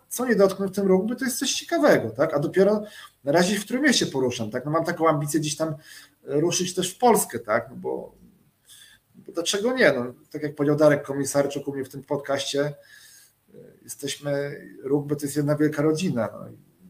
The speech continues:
tak powinno być i, i tak jak mówię, to na zasadzie takiego sprzężenia zwrotnego działa, tak? Ja coś robię, to się ludziom podoba, oni piszą: „Fajnie, tam dobrze, tak trzymaj”, no to je-, mi się chce jeszcze więcej, tak?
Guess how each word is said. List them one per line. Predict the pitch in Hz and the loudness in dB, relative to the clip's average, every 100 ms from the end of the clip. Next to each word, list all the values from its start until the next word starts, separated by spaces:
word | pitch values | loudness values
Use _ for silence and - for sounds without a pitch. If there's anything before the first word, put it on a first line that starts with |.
| _ _ | _ _
tak | 147 - | -14 -8
powinno | 143 143 127 | -6 -4 -2
być | 117 165 - | 0 0 0
i, | 180 185 - - - - - | -4 -6 -14 -18 -18 -20 -6
i | |
tak | 185 185 | -2 0
jak | 202 | 4
mówię, | 208 160 | 6 4
to | - | 4
na | 156 160 | 0 0
zasadzie | 160 170 156 | 0 -2 0
takiego | 170 180 | 0 0
sprzężenia | - 185 185 180 | 2 2 6 6
zwrotnego | 190 196 202 185 127 113 - | 6 2 6 6 6 0 -2
działa, | 123 120 101 | -2 -2 -2
tak? | 104 135 | -4 -2
Ja | 156 185 | 2 4
coś | 165 143 | 2 2
robię, | 151 160 214 233 - _ _ - | 2 4 2 0 -6 _ _ -10
to | |
się | 143 175 | 2 4
ludziom | 175 151 | 4 2
podoba, | 143 170 185 | 4 6 6
oni | 185 151 | 4 2
piszą: | 147 147 | -2 -2
„Fajnie, | 135 151 180 180 165 | 4 6 6 4 0
tam | 147 147 143 - - - _ | -2 -2 -6 -10 -20 -20 _
dobrze, | 151 156 - | -2 0 0
tak | 147 | -2
trzymaj”, | - - 175 180 190 - - _ _ _ | -2 -2 2 4 4 2 -10 _ _ _
no | - 147 | -14 -4
to | 190 | 0
je-, | 196 196 | 0 0
mi | 220 | -4
się | 240 | -4
chce | - | -4
jeszcze | 254 - 302 | -2 0 4
więcej, | 302 147 - 110 | 6 4 2 -2
tak? | 135 156 - | 0 0 -2